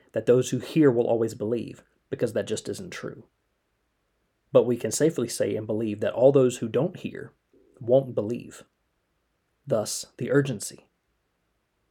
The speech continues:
The gift of salvation and eternal life is bestowed upon people who believe after hearing the good news about Jesus. So let us share about him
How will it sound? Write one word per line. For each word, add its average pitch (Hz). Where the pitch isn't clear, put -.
The 127
gift 139
of 123
salvation 123
and 123
eternal 139
life 104
is 117
bestowed -
upon 135
people 113
who 120
believe 104
after 104
hearing 120
the 107
good 107
news 107
about 92
Jesus. -
So -
let 104
us 135
share 110
about 101
him 92